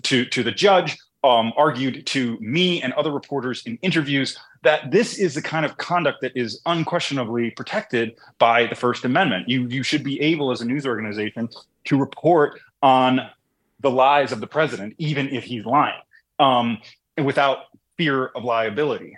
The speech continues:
Well, that's not really the way the law works. And the judge has said, "Look, it, it doesn't matter, um, because these allegations were false and you had no evidence to prove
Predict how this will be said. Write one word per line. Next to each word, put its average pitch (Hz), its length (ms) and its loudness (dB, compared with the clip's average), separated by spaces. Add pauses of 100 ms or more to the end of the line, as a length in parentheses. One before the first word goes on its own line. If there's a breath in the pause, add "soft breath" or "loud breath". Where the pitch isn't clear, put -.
(120)
Well, 226 440 2 (480 loud breath)
that's 190 180 0
not 262 140 0
really 196 180 0
the 165 80 0
way 160 140 0
the 131 100 0
law 120 400 -2 (100)
works. 104 760 -8
And 120 420 4 (380 loud breath)
the 143 80 2
judge 175 460 4
has 143 180 0
said, 139 640 2 (220)
"Look, 156 420 2 (340 soft breath)
it, 190 200 2
it 185 120 -2
doesn't 214 300 0
matter, 139 760 -2 (100)
um, 110 560 0 (280)
because 135 280 -2
these 156 180 0
allegations 147 920 0 (180)
were 131 100 0
false - 600 -2
and 143 200 2
you 151 120 2
had 170 240 2
no 151 120 2
evidence 147 600 0 (140)
to 151 100 -2
prove 156 400 2